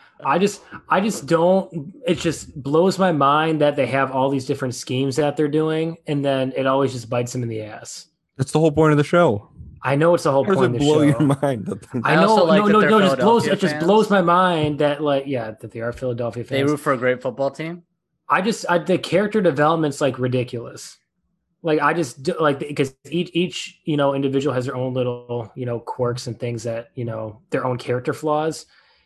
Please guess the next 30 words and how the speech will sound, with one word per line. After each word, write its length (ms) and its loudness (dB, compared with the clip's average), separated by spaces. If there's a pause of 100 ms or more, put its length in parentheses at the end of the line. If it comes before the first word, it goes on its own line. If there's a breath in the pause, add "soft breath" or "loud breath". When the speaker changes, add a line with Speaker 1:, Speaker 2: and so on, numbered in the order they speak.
(180 soft breath)
Speaker 1:
and 120 -2
they 100 2
just 200 -4
never 360 0
get 180 -4
over 320 -6
'em, 80 -20
which 160 -10
I 100 -4
think 160 -10
is 80 -14
hilarious. 720 -12
Speaker 3:
I 100 -2
also 280 0
think, 340 -8
I 200 0
also 220 -6
think 180 -8
it's 240 -12 (160)
cute 280 -8
that 140 -8
they're, 240 0
like, 220 -6
married 280 -6
in 60 -10
real 160 -4
life. 340 -6 (800)
Speaker 1:
That 160 2
is 180 0
hilarious. 640 -12